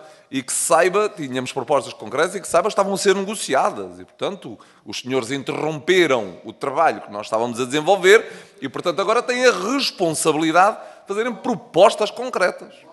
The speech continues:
E, portanto, agora a responsabilidade é vossa, não é nossa. Nós apenas acompanhamos aquilo que é o trabalho que o Governo está a fazer nessa matéria.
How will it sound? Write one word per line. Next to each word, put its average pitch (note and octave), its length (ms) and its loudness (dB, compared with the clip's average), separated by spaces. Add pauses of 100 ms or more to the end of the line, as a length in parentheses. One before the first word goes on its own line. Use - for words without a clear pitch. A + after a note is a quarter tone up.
(120)
E, B2+ 120 -8
portanto, E3+ 560 0 (420)
agora E3+ 240 8
a - 20 4
responsabilidade G#3 580 4
é G3 40 4
vossa, - 380 0 (580)
não B2+ 160 -10
é C3 40 -6
nossa. F3+ 400 -4 (540)
Nós G2+ 220 -10
apenas D3+ 500 -6 (500)
acompanhamos D3 1400 -2 (100)
aquilo E3 500 -8
que - 120 -10
é A3 40 -2
o A3+ 60 -2
trabalho A#2+ 400 -4
que - 140 -16
o F#3+ 60 -10
Governo D3 540 -2 (320)
está - 420 2
a A#3 40 0
fazer C3 560 -4
nessa G3 320 -14
matéria. G3 600 -6